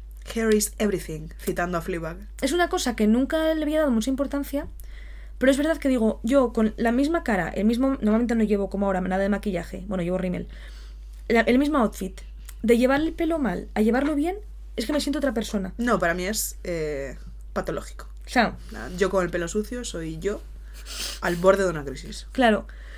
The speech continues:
Speaker 2: Entonces, eh, lo recomiendo mucho, la verdad. De hecho, yo me lo trajeron en Asturias, lo probé con mi madre y mi madre dijo que va, se va a comprar una, eh, para lo de, para lo de rizar, que le gustó. Y luego mi otra recomendación, que es un poco más concreta, es: yo tenía este portátil, no lo voy a cerrar,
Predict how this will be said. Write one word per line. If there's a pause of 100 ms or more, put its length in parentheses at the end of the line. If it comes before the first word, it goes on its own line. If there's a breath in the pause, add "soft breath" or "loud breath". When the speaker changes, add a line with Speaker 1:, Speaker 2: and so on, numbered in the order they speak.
(200 loud breath)
Speaker 2:
Entonces,
eh,
lo
recomiendo
mucho, (200)
la
verdad. (200 loud breath)
De
hecho,
yo
me
lo
trajeron
en
Asturias,
lo
probé
con
mi
madre
y
mi
madre
dijo
que
va,
se
va
a
comprar
una, (540 loud breath)
eh,
para
lo
de,
para
lo
de
rizar,
que
le
gustó. (640)
Y
luego
mi
otra
recomendación,
que
es
un
poco
más
concreta, (420 loud breath)
es:
yo
tenía
este
portátil,
no
lo
voy
a
cerrar,